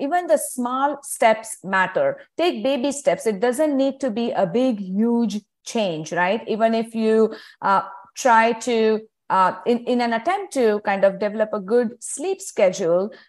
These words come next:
just trying to go to bed fifteen minutes early than your scheduled time will certainly help you,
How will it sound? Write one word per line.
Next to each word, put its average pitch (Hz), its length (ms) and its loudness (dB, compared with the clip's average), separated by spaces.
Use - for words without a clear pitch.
just 381 340 -8
trying 302 460 -2
to 277 120 -6
go 226 220 2
to 240 200 -4
bed 208 460 2
fifteen 370 460 -6
minutes 233 420 -4
early 208 520 0
than 240 320 -2
your 226 240 0
scheduled 214 640 -2
time 214 460 -2
will 240 280 2
certainly 220 720 2
help 196 380 2
you, 95 280 -12